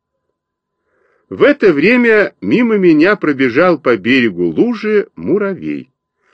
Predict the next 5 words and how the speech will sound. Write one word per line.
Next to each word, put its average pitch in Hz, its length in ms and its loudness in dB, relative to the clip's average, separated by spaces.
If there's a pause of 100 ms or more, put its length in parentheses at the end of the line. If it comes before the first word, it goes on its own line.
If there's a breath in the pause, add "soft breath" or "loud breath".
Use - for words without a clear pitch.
(160)
Муравей 147 420 2
то 135 140 2
бежал, 113 400 0
то 95 160 -2
останавливался, 90 1080 -4